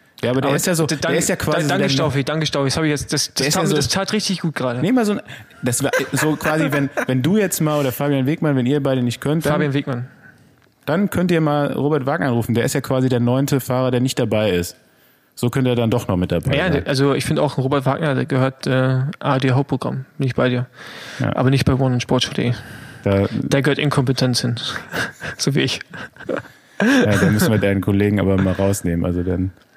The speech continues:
Speaker 1: da übernimmst du nur den Part der Inkompetenz. Schönen Gruß hier an der Stelle an
Speaker 2: Ja,
Speaker 1: Florian.
Speaker 2: genau. Der Florian Kurz macht einen guten Job oder hat einen guten Job gemacht. Macht er natürlich zukünftig auch noch.
Speaker 1: Basti,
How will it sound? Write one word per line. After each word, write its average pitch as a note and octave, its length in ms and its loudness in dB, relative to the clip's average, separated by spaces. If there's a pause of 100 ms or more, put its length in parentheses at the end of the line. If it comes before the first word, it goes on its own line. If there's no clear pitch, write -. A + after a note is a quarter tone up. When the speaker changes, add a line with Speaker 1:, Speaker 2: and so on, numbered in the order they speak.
(120)
Speaker 1:
da G2 100 2
übernimmst G2+ 760 2
du G2+ 80 4
nur F#2 140 2
den F2+ 140 0
Part F2+ 200 0
der F2 80 0
Inkompetenz. E2+ 640 -4 (1400)
Schönen B2 220 0
Gruß A2 260 4
hier G2+ 100 4
an F#2 80 2
der F2+ 80 2
Stelle F2+ 480 -2
an G2 100 2
Speaker 2:
Ja, C#3+ 60 2
Speaker 1:
Florian. C3+ 180 4
Speaker 2:
genau. A#2+ 240 2 (880)
Der C#3 80 2
Florian B2+ 240 4
Kurz B2+ 240 0
macht A#2+ 160 0
einen B2+ 60 0
guten C3+ 120 -4
Job B2 220 0
oder C3 140 2
hat B2+ 120 0
einen - 60 -2
guten - 120 -2
Job - 180 -4
gemacht. A#2+ 400 -4
Macht A#2 240 -2
er A#2 40 0
natürlich A#2+ 280 -2
zukünftig C3+ 420 0
auch A2 80 2
noch. A2+ 180 -4 (1500)
Speaker 1:
Basti, G#2+ 460 2